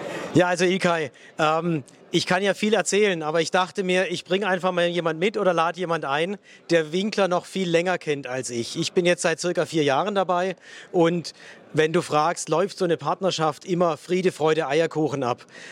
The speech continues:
Also wenn mir jemand bei einer Ehe sagt, das ist immer alles Friede, Freude, Eierkuchen, dann sag ich, wie lang geht das noch? Und deshalb habe ich auch den Wolfgang eingeladen, weil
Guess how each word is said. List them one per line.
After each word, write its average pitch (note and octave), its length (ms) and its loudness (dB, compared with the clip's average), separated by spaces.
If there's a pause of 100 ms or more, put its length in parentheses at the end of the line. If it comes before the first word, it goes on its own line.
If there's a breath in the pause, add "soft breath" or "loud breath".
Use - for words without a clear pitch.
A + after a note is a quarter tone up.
(120)
Also C3+ 240 0
wenn D3+ 120 2
mir E3 140 2
jemand F3+ 300 -2
bei E3 60 0
einer D3+ 160 -2
Ehe E3+ 280 0
sagt, F#3 420 -2
das C#3+ 140 -4
ist D3 120 -4
immer F3 240 -2
alles D#3+ 240 -2
Friede, E3 260 0
Freude, D3 300 2
Eierkuchen, E3 540 0
dann D#3+ 120 0
sag D#3 160 2
ich, C3 120 -8
wie D3+ 60 -6
lang D3+ 180 0
geht C#3+ 200 -2
das C#3+ 180 0
noch? A2 300 -6 (360 loud breath)
Und D#3+ 200 4
deshalb F#3+ 260 2
habe F#3+ 140 0
ich F#3+ 80 0
auch D#3+ 40 -4
den E3 160 -4
Wolfgang F#3+ 400 0
eingeladen, D#3 600 0 (260 loud breath)
weil D#3 400 0